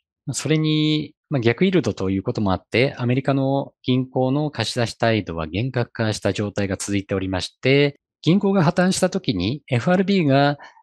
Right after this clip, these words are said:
え、このビーティーエフピーというプログラムを用意しているんですけれども、こちらの方も毎月毎月利用額が増えておりまして、足元においてまた増え方のピッチが速くなっていると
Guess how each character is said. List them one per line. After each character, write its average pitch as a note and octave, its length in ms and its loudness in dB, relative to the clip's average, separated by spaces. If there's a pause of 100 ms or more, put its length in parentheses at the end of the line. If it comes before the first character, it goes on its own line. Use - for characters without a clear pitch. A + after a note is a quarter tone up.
(160)
え、 G2+ 100 -8
こ - 160 -2
の C3+ 200 2
ビ B2+ 240 -4
ー - 40 -20
テ F#3+ 200 2
ィ - 0 -
ー E3+ 80 2
エ - 20 4
フ - 140 -8
ピ E3 140 -2
ー - 80 -6
と D2+ 260 -4 (260)
い B2+ 100 0
う B2 40 0
プ C3+ 120 -6
ロ C#3 120 2
グ B2+ 80 2
ラ G#2 100 2
ム G2 180 0
を E3 340 0
用 A#2+ 200 -2
意 D#2 280 -6
し - 100 -8
て G2 220 -4
い B2 100 -6
る G2+ 100 -6
ん F#2 80 -4
で D#2 80 -8
す - 120 -8
け F2+ 100 -8
れ E2 100 -6
ど E2+ 120 -10
も、 C#3 380 -4 (220)
こ B2 120 -6
ち E3+ 100 -4
ら F3+ 80 2
の F#3 120 -2
方 F3+ 320 0
も F#2 380 -2 (180)
毎 F3 240 2
月 - 200 -2
毎 G3 160 2
月 - 260 -4
利 D3+ 100 0
用 E3 160 2
額 A#2+ 260 -2
が F#2 120 -2
増 C3 200 0
え G#2 60 2
て E2+ 120 -8
お D#2 40 -8
り D#2+ 80 -8
ま D#2 140 -4
し - 80 -12
て、 C3+ 340 0 (140)
足 - 180 -2
元 F#3+ 200 -2
に D3 100 2
お G#2 80 2
い F#2+ 60 -2
て A2 160 0
ま A#2+ 160 -4
た F3 120 -2
増 D#3+ 180 0
え E3+ 60 4
方 F3 220 0
の B2 100 0
ピ A#2 120 -6
ッ - 40 -20
チ - 140 -10
が D#2 60 0
速 E3 220 0
く - 100 -16
な F2 80 0
っ - 80 -10
て D#2+ 100 -8
い D2+ 40 -6
る - 100 -16
と C#2+ 220 -14